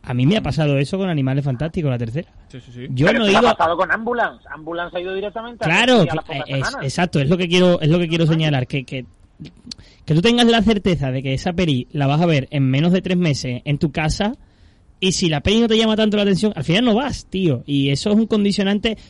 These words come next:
Speaker 1: tú te autosugestionas al fin y al cabo. Yo creo que ese análisis hay que hacerlo y las plataformas le hacen un flaco favor al cine. Las que aguantan son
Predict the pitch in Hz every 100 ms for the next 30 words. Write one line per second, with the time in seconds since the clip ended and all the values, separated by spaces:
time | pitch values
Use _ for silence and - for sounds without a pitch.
0 | - 170 190 214 226 226 175 143 196 240
1 | 175 165 165 170 165 160 151 135 123 147
2 | 190 202 202 180 196 190 190 202 220 190
3 | 180 175 196 190 202 247 - - - 160
4 | 151 139 131 127 117 135 151 185 170 190
5 | 185 185 175 165 170 175 170 185 202 202
6 | 233 156 - - 151 143 160 131 156 175
7 | 196 202 226 226 254